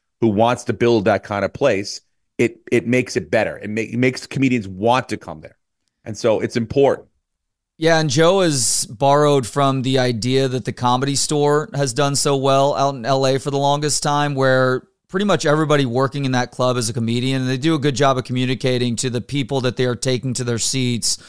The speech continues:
Speaker 2: what the rules are and making sure that everybody understands that. You will still get the occasional yahoo, though. Like, I saw somebody start to try and go after Tony Hinchcliffe, which is a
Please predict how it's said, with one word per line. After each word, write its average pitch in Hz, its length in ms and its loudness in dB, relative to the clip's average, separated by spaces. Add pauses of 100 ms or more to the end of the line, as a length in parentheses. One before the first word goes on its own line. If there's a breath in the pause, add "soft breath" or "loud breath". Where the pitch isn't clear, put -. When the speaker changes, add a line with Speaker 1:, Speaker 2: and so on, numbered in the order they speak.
(360 loud breath)
Speaker 2:
what 139 320 4
the 151 100 2
rules 131 520 2
are 117 200 2
and 117 120 0
making 135 240 0
sure 131 240 0
that 127 100 0
everybody 127 420 2
understands 120 640 -2
that. 113 400 -2 (340 soft breath)
You 160 160 -2
will 185 260 4
still 170 300 2
get 151 120 0
the 147 120 2
occasional 135 500 0
yahoo, 127 440 2
though. 123 180 0
Like, 123 160 -2
I 143 80 2
saw 143 540 2 (440 loud breath)
somebody 170 400 2
start 156 320 2
to 139 80 -6
try 147 240 2
and 143 80 0
go 139 140 4
after 135 240 0
Tony 139 320 0
Hinchcliffe, 123 500 0
which 110 120 -4
is 117 180 -2
a - 20 -8